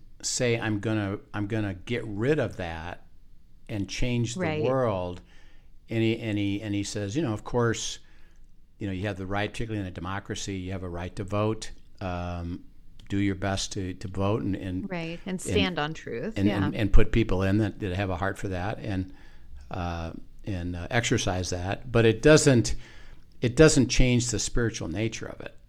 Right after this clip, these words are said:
Speaker 1: It's still
Speaker 2: Right.
Speaker 1: un-, under the control of Satan, kill, steal, and destroy. And again, if we went back throughout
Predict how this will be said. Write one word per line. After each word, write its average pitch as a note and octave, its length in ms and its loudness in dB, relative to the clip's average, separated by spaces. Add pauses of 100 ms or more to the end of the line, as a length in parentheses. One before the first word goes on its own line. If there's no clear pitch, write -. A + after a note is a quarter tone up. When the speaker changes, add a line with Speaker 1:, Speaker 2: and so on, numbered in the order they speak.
Speaker 1:
It's - 180 -4
still A#2+ 340 2
Speaker 2:
Right. - 100 -2
Speaker 1:
un-, G#2 200 0
under G#2 220 -2
the G2 100 -6
control G2+ 320 -2
of E2 80 -10
Satan, A#2+ 360 -4
kill, G2+ 200 -6
steal, F#2+ 220 -8
and F#2 120 -8
destroy. G2 640 -2 (920)
And A2 160 0
again, A2+ 260 2
if G#2+ 120 -2
we G#2 80 8
went A2 280 -2
back G2 540 -4 (720)
throughout G#2+ 420 -2